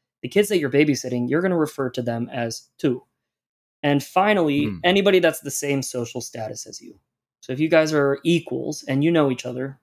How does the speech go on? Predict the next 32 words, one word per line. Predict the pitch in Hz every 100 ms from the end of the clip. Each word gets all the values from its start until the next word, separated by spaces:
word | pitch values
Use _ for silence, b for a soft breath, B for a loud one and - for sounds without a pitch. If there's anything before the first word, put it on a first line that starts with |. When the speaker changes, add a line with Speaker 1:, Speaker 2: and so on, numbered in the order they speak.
| _ -
Speaker 1:
we're | 123
gonna | 123
use | 117
tú. | - 127 139 _ _ _ _ _ _ _ _ -
Michael, | 156 156 - - - _ _ _ _ _ -
just | 180 -
to | 156
check | 160 156 107
in, | 165
Speaker 2:
Yes. | 175 180
Speaker 1:
is | 165
there | 170
somebody | 156 202 214 196
in |
your | 170 160
life | 143 139 147 - -
that | 139 147
you | 143
can | 143 131
think | 139 143
of | 139
besides | 135 - 139 147 135
Dear | 117 131 139
Judy, | 123 127 123 117 113 135 _ b b b b
uh, | 139 131 127 120 117 120 - _ _ 143
that | 151
you | 147 151
would | 156
refer | 143 - 131
to | 123 127 123
as | 113 - -
tú? | 127